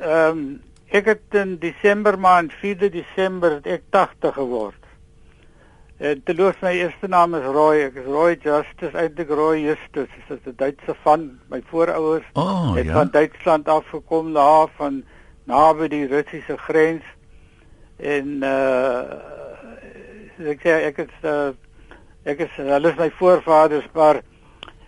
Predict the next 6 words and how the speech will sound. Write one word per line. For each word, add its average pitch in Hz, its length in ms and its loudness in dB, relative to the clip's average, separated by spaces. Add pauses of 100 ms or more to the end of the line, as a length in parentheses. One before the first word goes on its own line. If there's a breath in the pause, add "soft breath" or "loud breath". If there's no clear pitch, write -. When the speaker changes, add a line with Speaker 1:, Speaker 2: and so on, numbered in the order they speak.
(240 loud breath)
Speaker 1:
eh, 135 420 -4
my 135 200 0
kinders 214 420 2 (500)
was - 220 -4
almal 220 420 2 (220)
hier, 135 320 -2